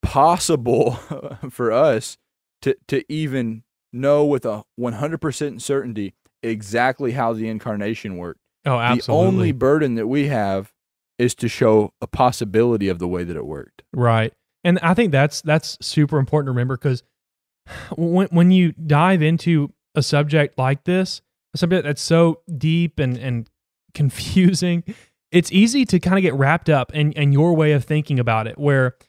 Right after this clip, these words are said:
Speaker 2: my way is the way. Like, and, and we might not even say this, like, "My way is the only way this could have happened." We might not, we might not say that. We might not even think it, but I think it, it can kinda creep into your mind in kind of a subconscious type way,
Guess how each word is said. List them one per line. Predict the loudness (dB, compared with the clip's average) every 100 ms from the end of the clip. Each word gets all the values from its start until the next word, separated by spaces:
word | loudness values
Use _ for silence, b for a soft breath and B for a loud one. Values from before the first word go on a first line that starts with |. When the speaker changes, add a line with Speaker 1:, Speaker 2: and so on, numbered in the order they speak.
| _
Speaker 2:
my | 2 4 4 4
way | 2 2 0
is | -2 -2 -2
the | 4 4
way. | 4 2 -6 -12 -2
Like, | 0 0 _ -10
and, | -4 -2 -2 0
and | -2 0
we | 2
might | 2 2
not | 2
even | 0 0
say | 0 0
this, | 0 -2 -4 -4
like, | -6 -6 -18 -20 -4
"My | 2 4
way | 4 2
is | 2
the | 0
only | 2 2 4
way | 4 2
this | 0
could | -2
have | -2
happened." | -2 0
We | 2
might | 2
not, | 2 0
we | -2 -6
might | -4 -2 -2
not | -4
say | -2 0 2
that. | 2 -2 -6 _ _
We | 2
might | 4 4
not | 2
even | 2
think | 0 0 -2
it, | -4 -2
but | -4 -4 -2
I | 0
think | 0 -2
it, | -6 -4
it | -2 -2
can | 0 2 0
kinda | 0 -2 0
creep | 0 0
into | 2 2
your | 2
mind | 2 0 -2 -4
in |
kind | -2 0
of | 0
a |
subconscious | 0 0 0 -2 -4 -2 -4
type | -2 -2 0
way, | 0 0